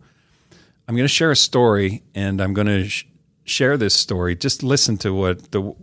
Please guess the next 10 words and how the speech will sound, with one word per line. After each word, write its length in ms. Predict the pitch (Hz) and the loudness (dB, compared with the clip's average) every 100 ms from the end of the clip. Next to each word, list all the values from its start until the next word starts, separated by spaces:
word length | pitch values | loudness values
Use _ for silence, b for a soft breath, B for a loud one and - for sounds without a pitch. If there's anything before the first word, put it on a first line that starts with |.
| - | -12
the 100 | 107 | -10
experience 520 | 95 - - 107 95 | -4 -4 0 0 -2
I 60 | 95 | -4
take 320 | 90 98 92 | -6 -6 -6
you 100 | 92 | -8
on. 200 | 73 110 - _ _ _ _ _ _ _ _ _ _ _ _ _ | -12 -14 -20 _ _ _ _ _ _ _ _ _ _ _ _ _
So 160 | - | 0
I 80 | 117 | 2
walked 400 | 117 123 127 - | 2 0 -2 -2
into 680 | 147 143 - 120 110 101 | -4 -2 -2 0 0 -2